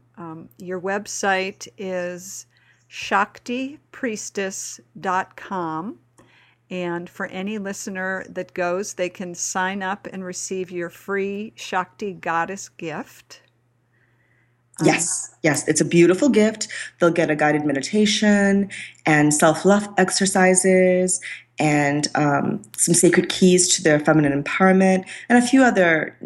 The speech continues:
Speaker 2: um, tidbits in there that really helps them access their sacred feminine power. And it's a wonderful introduction to going deeper.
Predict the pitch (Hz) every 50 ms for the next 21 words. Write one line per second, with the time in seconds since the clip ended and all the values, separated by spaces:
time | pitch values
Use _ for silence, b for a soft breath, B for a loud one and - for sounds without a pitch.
0 | - - - - - 147 147 143 143 143 147 156 - 180 151 143 143 143 143 -
1 | - 147 147 147 143 143 147 143 147 147 143 - - B B B B B - 156
2 | 160 175 180 185 185 185 185 180 175 170 165 165 165 B B B B B B B
3 | B B _ - - - - - _ _ _ _ _ _ _ _ _ _ _ _
4 | _ _ _ - - - 185 170 175 - 165 160 - 131 139 - - - 240 -
5 | - 156 147 151 - 143 135 - 139 - - 139 139 127 135 139 - - 220 220
6 | 226 233 233 - 156 151 151 - 156 147 143 147 151 156 151 143 143 - - -
7 | - - - - - - - - - - - - - 82 - - - - 147 139
8 | 139 - 139 131 135 135 131 123 123 - - - -